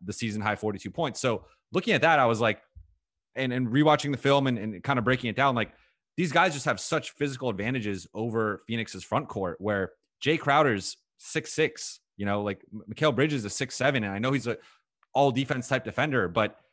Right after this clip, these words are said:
those guys defending LeBron and A D, like, that is advantage LeBron and A D. And we just didn't see that in game one. So,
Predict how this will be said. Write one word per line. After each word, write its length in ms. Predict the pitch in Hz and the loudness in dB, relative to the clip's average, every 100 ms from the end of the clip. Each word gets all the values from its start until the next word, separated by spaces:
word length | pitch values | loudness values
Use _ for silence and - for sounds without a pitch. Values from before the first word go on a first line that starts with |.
| _ - | _ -4
those 340 | 120 165 127 | 2 2 2
guys 400 | 120 131 143 120 | 2 2 2 0
defending 400 | 113 - 139 143 | -4 -4 -2 0
LeBron 360 | 120 101 117 135 | -2 2 2 2
and 100 | 113 | 0
A 100 | 101 | 0
D, 220 | 131 160 | 0 2
like, 220 | 107 - | 0 2
that 160 | 135 165 | 2 2
is 120 | 123 | 2
advantage 480 | 113 95 127 123 98 | -2 -2 0 -2 -4
LeBron 320 | 95 113 117 | -2 2 2
and 80 | 104 | 0
A 120 | 90 | -2
D. 380 | 104 156 95 - _ _ - | -2 0 -2 -6 _ _ -4
And 100 | 135 | 0
we 60 | |
just 140 | 220 170 | 2 2
didn't 160 | 131 | -2
see 160 | - 190 | 0 2
that 200 | 147 82 | 2 2
in 60 | 90 | -4
game 160 | 87 | -8
one. 280 | 85 78 73 | -8 -12 -12
So, 400 | - 147 123 110 | 0 2 4 2